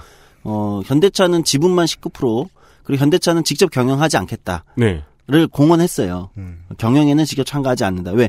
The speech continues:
Speaker 3: 네.
Speaker 1: 경영에 직접 참가하는 순간 이제 노사관계에 이
Speaker 2: 그렇죠.
Speaker 1: 문제가 발생하는 거죠.
Speaker 3: 음.
Speaker 1: 어, 지금 중요한 질문 하셨는데 그렇기 때문에 실제 경영의 소유주는 최대 주주인 광주시가 되는 거죠.
Speaker 2: 음.
Speaker 3: 네.
Speaker 1: 음, 그런데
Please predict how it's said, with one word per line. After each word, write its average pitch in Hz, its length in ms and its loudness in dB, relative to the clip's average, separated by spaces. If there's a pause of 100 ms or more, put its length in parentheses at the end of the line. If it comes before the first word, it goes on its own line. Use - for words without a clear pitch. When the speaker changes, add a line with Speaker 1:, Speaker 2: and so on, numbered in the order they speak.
(140)
Speaker 3:
네. 90 220 -10
Speaker 1:
경영에 190 320 4
직접 165 280 -4
참가하는 175 460 -2
순간 160 480 0
이제 123 160 2
노사관계에 131 640 2
이 98 300 -6 (100)
Speaker 2:
그렇죠. 120 200 4
Speaker 1:
문제가 120 240 2
발생하는 113 520 -2
거죠. 90 420 -6
Speaker 3:
음. 95 60 -10 (540)
Speaker 1:
어, 104 260 -6 (500)
지금 185 300 0
중요한 220 340 2
질문 165 280 2
하셨는데 143 380 0
그렇기 196 280 2
때문에 196 460 0
실제 302 340 -4
경영의 175 500 2
소유주는 208 680 -4 (100)
최대 240 520 0
주주인 156 580 2
광주시가 139 440 0
되는 90 240 -4
거죠. 80 280 -12
Speaker 2:
음. 98 580 -4
Speaker 3:
네. 92 180 -8
Speaker 1:
음, 117 300 0
그런데 165 420 0